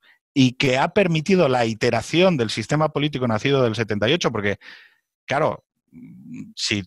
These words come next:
uno compara cómo era España en el setenta y ocho y cómo es España en el dos mil veinte, es muy difícil, es muy diferente.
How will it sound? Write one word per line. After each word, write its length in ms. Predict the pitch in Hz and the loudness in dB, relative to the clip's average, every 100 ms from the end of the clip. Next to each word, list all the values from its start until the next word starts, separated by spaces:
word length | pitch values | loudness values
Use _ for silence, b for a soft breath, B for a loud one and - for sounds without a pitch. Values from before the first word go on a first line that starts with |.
| - | -6
uno 220 | 123 131 | -2 0
compara 420 | 139 131 143 139 | 0 -2 -2 -4
cómo 260 | 123 135 131 | -4 -2 0
era 120 | 131 | -2
España 320 | 123 139 135 | -2 -4 0
en 40 | 131 | 0
el 80 | 127 | 0
setenta 380 | 120 123 123 | 0 0 2
y 40 | 147 | 2
ocho 340 | 165 110 - - | 2 -2 -6 -8
y 120 | 101 | -8
cómo 180 | 104 113 | -4 -4
es 80 | |
España 320 | 123 - 127 123 | -4 -2 -2 0
en 80 | |
el 100 | 123 | 0
dos 180 | 120 117 | 0 0
mil 200 | 131 123 | 0 0
veinte, 400 | 135 151 180 196 - b b | 0 0 2 0 -2 b b
es 140 | - 127 | -4 0
muy 120 | 131 | 0
difícil, 460 | 113 143 143 110 - b | 2 0 0 -4 -6 b
es 180 | b 127 | b -2
muy 120 | 143 | 0
diferente. 460 | 135 127 135 147 - | 0 0 0 -2 -4